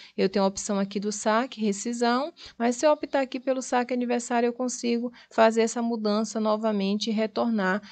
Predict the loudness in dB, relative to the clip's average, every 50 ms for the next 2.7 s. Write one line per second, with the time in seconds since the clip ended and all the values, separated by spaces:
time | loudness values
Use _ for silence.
0 | -20 -20 _ 2 4 4 6 4 4 2 -2 -4 -4 -6 -4 0 0 0 0 -2
1 | -2 -4 -4 -4 -6 -4 -2 -2 0 0 -2 -4 -4 -2 -2 -2 -2 -2 -4 -6
2 | -4 -4 -4 -4 -4 -6 -6 -4 -2 -2 0 -2 -2